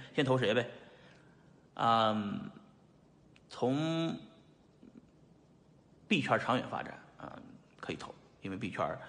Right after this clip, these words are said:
比特币一定会到百万美金啊。为什么？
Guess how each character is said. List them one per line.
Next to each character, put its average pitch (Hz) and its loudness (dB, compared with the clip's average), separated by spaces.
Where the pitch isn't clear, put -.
比 90 -8
特 - -8
币 151 2
一 90 -2
定 87 -8
会 76 -6
到 67 -4
百 73 0
万 78 -2
美 80 -8
金 69 -10
啊。 - -10
为 95 -4
什 - -10
么？ - -12